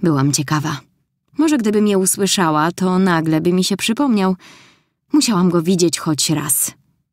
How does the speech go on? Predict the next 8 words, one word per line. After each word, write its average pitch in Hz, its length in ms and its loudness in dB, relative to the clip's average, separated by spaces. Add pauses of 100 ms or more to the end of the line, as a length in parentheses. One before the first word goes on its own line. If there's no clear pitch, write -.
(160)
Przecież 269 320 -2
od - 160 -8
kilkunastu 226 640 0
dni 208 280 2
chodziliśmy 196 600 0
do 196 100 0
jednej 202 320 0
szkoły. 151 420 -2